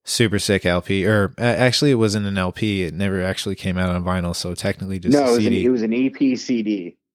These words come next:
Speaker 1: Really? I think it's longer than twenty-three minutes. There's, like, sixteen songs on there. Pretty sure it counts as a
Speaker 2: Okay.
Speaker 1: full length. Anyway, we're getting, we're getting nerdy. We're getting into the, uh,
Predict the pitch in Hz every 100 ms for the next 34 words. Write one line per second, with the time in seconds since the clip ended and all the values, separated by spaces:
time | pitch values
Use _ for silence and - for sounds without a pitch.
0 | _ 104 113 147 202 220 - _ _ _
1 | _ _ _ _ _ _ - 98 175 190
2 | - 123 110 98 92 - 90 85 87 80
3 | 104 78 - - - - 110 135 180 -
4 | - 107 - 104 85 - 87 98 80 73
5 | 76 95 _ _ _ _ _ - 170 156
6 | 123 - 101 131 95 87 - 82 82 -
7 | - _ _ _ _ _ _ _ _ _
8 | - 131 120 101 85 - 113 127 147 117
9 | 104 117 131 135 127 113 98 104 107 101
10 | 90 98 104 110 104 117 98 104 98 92